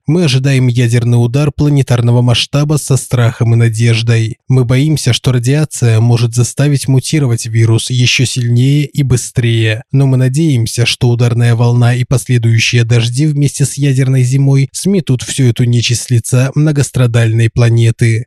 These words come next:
А пока я буду и дальше исследовать проблему зомби. Я оторвал глаза от листа и посмотрел на Игоря. Тот сел на пол и сказал:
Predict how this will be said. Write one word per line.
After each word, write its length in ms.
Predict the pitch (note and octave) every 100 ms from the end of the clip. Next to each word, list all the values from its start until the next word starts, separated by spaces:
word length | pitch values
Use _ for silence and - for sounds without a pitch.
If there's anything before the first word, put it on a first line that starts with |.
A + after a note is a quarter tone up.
| _
А 100 | C3+
пока 240 | C#3 B2+
я 160 | E3 A#2
буду 320 | A#2 D#3+ D3
и 120 | A#2
дальше 420 | A#2 C3+ C#3+ - D3
исследовать 580 | - D3 D3 D3+ -
проблему 500 | - F#3+ C3 A2+ A2+
зомби. 600 | A2 A#2 A#2 A2+ A#2 A#2 - _ _ _ _ _ _ _ _
Я 220 | C#3+ F3
оторвал 420 | D3+ B2+ A#2 A#2 A2+
глаза 340 | B2 A#2+ A#2+
от 140 | A2+
листа 380 | A#2+ A2 - E3+
и 100 | F#3
посмотрел 580 | E3 C#3 C#3 B2 A#2+ A#2
на 160 | A#2 A#2
Игоря. 560 | A2+ A2+ A2+ A2+ A2 - _
Тот 260 | C#3+ E3 -
сел 320 | - - A#2+
на 140 | A2 A2+
пол 300 | - D#3 D#3+ -
и 80 |
сказал: 600 | B2 - A#2+ A#2 A2+ G#2+